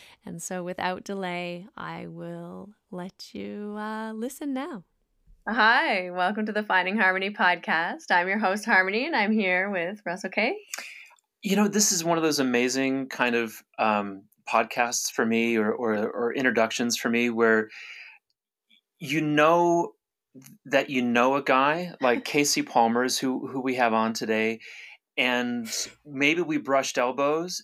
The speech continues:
Speaker 2: and we share so much in common because we do Ashtanga yoga. We've been doing it thirty odd years or twenty-five years,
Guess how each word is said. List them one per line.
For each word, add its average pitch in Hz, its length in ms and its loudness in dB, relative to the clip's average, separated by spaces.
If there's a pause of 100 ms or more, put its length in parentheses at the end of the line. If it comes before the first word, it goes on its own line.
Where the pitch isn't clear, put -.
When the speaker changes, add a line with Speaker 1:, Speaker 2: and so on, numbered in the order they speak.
Speaker 2:
and 123 180 -2
we 123 260 -2
share 127 480 2
so 131 320 2
much 127 240 2
in 123 100 -2
common 127 420 2
because 113 240 0
we 117 80 2
do 113 140 2
Ashtanga 113 420 2
yoga. 107 260 2
We've 113 80 0
been 107 140 2
doing 104 260 2
it 113 200 2
thirty 107 320 2
odd 101 180 2
years 107 340 -2
or 98 60 -4
twenty-five 104 480 -6
years, 107 360 -4